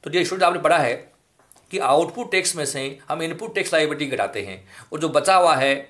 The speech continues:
टैक्स, वो हम, हमारा जीएसटी payable कहलाता है। हमें करना है computation of सीजीएसटी and एसजीएसटी payable। तो डियर स्टूडेंट, हमारा सीजीएसटी एक इक्यावन आठ सौ चौहत्तर हमने collect किया था और एसजीएसटी हमने collect किया है एक इक्यावन आठ सौ चौहत्तर।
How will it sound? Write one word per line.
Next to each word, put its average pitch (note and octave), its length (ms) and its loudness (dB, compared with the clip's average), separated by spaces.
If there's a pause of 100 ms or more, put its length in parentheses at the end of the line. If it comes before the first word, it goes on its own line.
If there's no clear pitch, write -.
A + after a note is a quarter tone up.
(100)
टैक्स, C#3+ 280 -4
वो D#3+ 220 0
हम, C#3+ 240 -4 (340)
हमारा C3 360 0
जीएसटी C#3 380 -6
payable C#3+ 340 -2 (200)
कहलाता F#2+ 340 0
है। E2 220 -14 (1120)
हमें E3 200 -2
करना D#3 240 0
है C3 160 2 (360)
computation F3 460 -4
of E3 140 2
सीजीएसटी E3+ 640 -4
and E3 220 0
एसजीएसटी D#3 480 -4
payable। C#3 360 -2 (800)
तो C#3+ 60 -8
डियर D#3+ 120 -4
स्टूडेंट, E3 220 -2
हमारा F3 420 0 (260)
सीजीएसटी F3 560 -6
एक D#3+ 220 -6
इक्यावन E3+ 360 0
आठ E3+ 180 -2
सौ D3 80 -12
चौहत्तर D3 300 -2
हमने D3+ 180 -6
collect C#3+ 300 -6
किया A2 140 -4
था F2+ 180 -6 (720)
और C3+ 140 -4
एसजीएसटी F3+ 400 0
हमने F3 140 -6
collect E3+ 240 -4
किया D#3+ 140 0
है F3 80 0
एक D3 180 -4
इक्यावन D3+ 300 -2
आठ D#3 160 -2
सौ C#3+ 80 -14
चौहत्तर। C3 380 -4